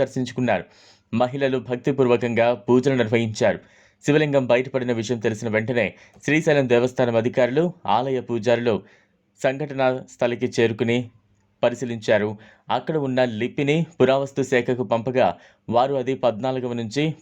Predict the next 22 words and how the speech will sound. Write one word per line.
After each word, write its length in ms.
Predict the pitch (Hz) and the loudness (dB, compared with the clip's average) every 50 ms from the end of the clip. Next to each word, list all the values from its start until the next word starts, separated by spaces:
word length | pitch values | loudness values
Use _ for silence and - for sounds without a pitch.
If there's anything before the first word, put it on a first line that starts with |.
| - - | 0 0
పదిహేనవ 420 | 120 117 127 135 139 131 127 123 120 - | 0 0 0 -4 -2 -2 -2 -4 -4 -4
శతాబ్దానికి 560 | 113 101 123 123 117 113 127 123 120 110 113 113 | -2 0 0 0 2 0 -2 -2 -2 -8 -8 -8
చెందిన 240 | 120 113 113 120 120 107 - - - - _ _ _ _ - | -6 -4 0 2 2 2 0 -2 -10 -20 _ _ _ _ 0
తెలుగు 260 | 147 147 160 156 156 143 | 2 2 2 0 -2 -2
లిపిగా 280 | 127 123 135 127 127 127 120 110 | -2 -2 -2 2 2 2 2 2
గుర్తించారు. 500 | 107 98 - 110 104 - 117 101 87 - - - - - - _ _ - 113 | -4 -6 -6 -8 -4 0 0 0 0 0 -8 -20 -20 -20 -20 _ _ -4 -2
లిపి 220 | 127 151 147 - 190 185 | 0 0 0 0 0 2
ప్రకారం 360 | 139 120 107 127 123 117 107 90 85 _ _ - 98 | 2 0 2 2 2 2 0 -6 -8 _ _ -6 -2
బ్రహ్మపురికి 600 | 113 123 131 123 143 147 131 139 131 131 123 127 123 | -2 0 -2 -2 -6 -6 -2 0 0 0 0 -2 -4
చెందిన 260 | - 120 110 117 117 117 120 120 - - _ _ - - | -4 -4 -2 0 0 0 0 -2 -4 -18 _ _ 2 2
సిద్ధదేవుని 600 | 139 123 107 113 156 139 135 139 135 135 131 123 127 | 2 2 2 0 -2 2 2 0 0 0 -4 -4 -4
శిష్యుడైన 460 | 123 117 110 131 123 123 120 120 120 113 98 85 - _ _ _ _ - 110 107 | -4 -4 -2 0 2 2 2 2 2 0 -2 -2 -4 _ _ _ _ -6 -2 -2
నిండ్ర 280 | 127 139 151 156 156 156 147 139 - | -2 -2 -2 -2 0 0 0 0 0
ప్రాంతానికి 560 | 120 120 127 135 127 - 131 123 123 120 123 - | -2 -2 -2 -4 -4 -4 -2 -2 -2 -4 -4 -4
చెందిన 260 | 123 113 110 110 110 117 120 123 117 - - - | -2 -2 0 2 2 2 0 0 -4 -10 -2 0
కంపిలయ్య 540 | 123 127 131 131 143 127 120 117 110 113 120 127 131 131 - - | 0 0 0 -2 -2 0 0 0 2 2 2 2 0 -2 -2 -2
అనే 160 | 110 117 117 110 107 - | 0 0 0 -2 0 -2
తపస్వి 420 | 104 101 - 110 - - 139 151 190 196 190 - - _ - - 131 | -4 -4 -4 -8 -6 0 2 4 4 4 2 -2 -18 _ 0 2 4
ఈ 20 | 147 147 147 | 4 4 2
శివలింగాన్ని 680 | 131 117 131 139 151 151 135 135 127 127 131 127 104 85 - - _ _ _ _ - | 2 4 4 4 2 2 2 2 2 2 0 -2 -2 -2 -6 -10 _ _ _ _ -2
చక్రగుండం 540 | 151 143 143 - 175 160 151 147 139 135 127 117 117 | -2 0 0 0 -4 -2 -2 -2 0 0 2 2 2
వద్ద 160 | 117 110 | 2 4